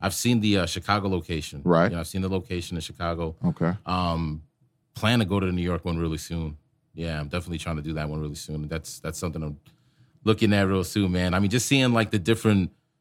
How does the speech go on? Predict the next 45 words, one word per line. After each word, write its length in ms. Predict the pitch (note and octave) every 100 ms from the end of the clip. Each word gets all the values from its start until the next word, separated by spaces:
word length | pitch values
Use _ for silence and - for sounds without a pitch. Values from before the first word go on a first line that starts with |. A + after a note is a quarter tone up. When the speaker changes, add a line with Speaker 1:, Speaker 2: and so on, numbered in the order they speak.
| _ -
Speaker 1:
spaces. 800 | - - A2 A#2 - A#2+ A#2
Speaker 2:
Uh-huh. 260 | G2+ E2 F2
Speaker 1:
You 60 | G#2
know, 80 |
we're 120 | G2 G#2+
trying 180 | A2+ G#2+
to 40 |
get 180 | G2 G2
that 160 | F2 D#2+
vibe 220 | F#2 F#2
over 160 | F2
here 200 | E2+ F2
also. 300 | D#2+ F#2 -
You 40 | G2+ G2 G2+
know 80 | G2+
what 40 | G2
I 20 | F#2
Speaker 2:
Okay. 40 |
Speaker 1:
mean? 120 | G#2
As 100 | F#2
far 220 | - F#2
as, 200 | F2+ D#2+ - _ _ _ -
like, 180 | G#2+ C#3
you 60 |
know, 360 | C3 A2 G2 F2+ _ -
having 280 | - E3 C#3+
the 80 |
setups, 680 | A#2 - C#3 C3+ B2 - - - _
like, 160 | G2 G2
the 120 | A2
right 220 | G#2 B2+ A#2
kind 160 | A2+
of, 60 | G2
you 100 | C3
know, 100 | G#2
the 100 | F2+
right 120 | B2
kind 140 | A#2+ G#2+
of 60 |
equipment, 400 | F2 - C3+ G#2
but, 140 | E2+ F#2+
like, 260 | F#2+ F2
the, 140 | - E2
the 100 | F#2+
vibe. 400 | D#2 F2+ F2 D2+